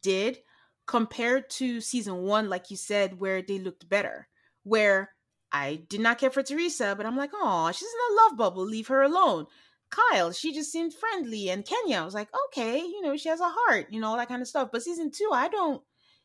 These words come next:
you know, I still think they were terrible people. <laughs> They're just like,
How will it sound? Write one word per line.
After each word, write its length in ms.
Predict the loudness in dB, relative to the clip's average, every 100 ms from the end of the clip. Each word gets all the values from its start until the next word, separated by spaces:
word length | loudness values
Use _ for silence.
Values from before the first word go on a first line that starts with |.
| _ -4
you 120 | 0
know, 80 | 2
I 80 | 0
still 220 | -2 -4
think 220 | -4 -4
they 80 | -2
were 180 | 0 -2 -8 _ _ _ _ -4 -4 -4 -8 -6
terrible 320 | 4 4 4
people. 380 | 0 2 6 6 6 8
<laughs> 120 | 8
They're 180 | 6 4
just 280 | 2 0 4
like, 240 | 4 4